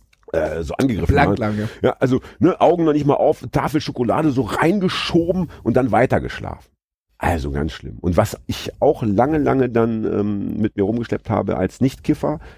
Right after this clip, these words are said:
Speaker 1: war dann so eine Freudlosigkeit. Also das erste Jahr war so eine, so ein Jahr der kompletten Freudlosigkeit. Und ich hatte, als du vorhin gesagt hast, du kannst dir nicht mehr vorstellen, gesund zu werden
Speaker 2: Ja.
Speaker 1: oder dich wieder gesund zu fühlen,
Speaker 2: Mhm.
Speaker 1: hatte ich das Gefühl,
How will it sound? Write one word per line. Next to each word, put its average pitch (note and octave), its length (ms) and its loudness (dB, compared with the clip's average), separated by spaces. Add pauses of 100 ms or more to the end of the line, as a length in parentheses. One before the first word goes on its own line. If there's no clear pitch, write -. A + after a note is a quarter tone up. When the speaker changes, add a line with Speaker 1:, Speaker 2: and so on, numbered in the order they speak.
(160)
Speaker 1:
war F#2+ 100 2
dann A2 120 6
so G2 100 0
eine G2+ 100 4
Freudlosigkeit. - 840 -6 (580)
Also G2+ 120 6
das G#2 100 2
erste C#3 300 4
Jahr C#3 280 4
war B2 120 4
so A2+ 120 0
eine, A#2+ 240 2
so G2+ 120 0
ein A#2 60 2
Jahr A#2 180 4
der C3 120 0
kompletten D#3 640 -2
Freudlosigkeit. C2+ 720 -4
Und F2+ 100 0
ich F#2 100 -2
hatte, - 180 2
als - 140 0
du - 80 -8
vorhin G3+ 260 0
gesagt D#3 220 -2
hast, - 240 -4
du G#2+ 200 -10
kannst C#3+ 360 -4
dir B2+ 80 0
nicht B2+ 120 -2
mehr A#2+ 100 0
vorstellen, C3 420 0
gesund A2+ 300 2
zu C#2 200 -4
werden - 320 -6 (160)
Speaker 2:
Ja. C#3 240 2 (220)
Speaker 1:
oder A2+ 160 4
dich A#2 220 -4
wieder B2+ 160 4
gesund A#2 300 2
zu - 120 -8
fühlen, B2 300 -4
Speaker 2:
Mhm. C#3+ 80 -2 (240)
Speaker 1:
hatte - 200 2
ich - 180 -2
das - 200 -2
Gefühl, E3 300 -2